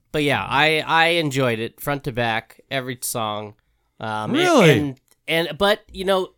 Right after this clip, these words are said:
Speaker 1: if it was twelve tracks of this, I don't know. It might get old.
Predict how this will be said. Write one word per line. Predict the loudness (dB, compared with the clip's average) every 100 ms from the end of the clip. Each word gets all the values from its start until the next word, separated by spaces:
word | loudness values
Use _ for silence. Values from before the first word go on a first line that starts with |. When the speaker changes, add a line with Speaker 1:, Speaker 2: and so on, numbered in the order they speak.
| _ _ _ _ -8
Speaker 1:
if | -6 2
it | 2
was | 4 0 -2 -10 -6
twelve | -4 0 -2 -2
tracks | -4 -2 -2 -8
of | -6
this, | -4 -4 -6 -6
I | -4 -2
don't | -4 -8
know. | -12 -14
It | -10
might | -8 -6 -6
get | -6
old. | -8 -14 -18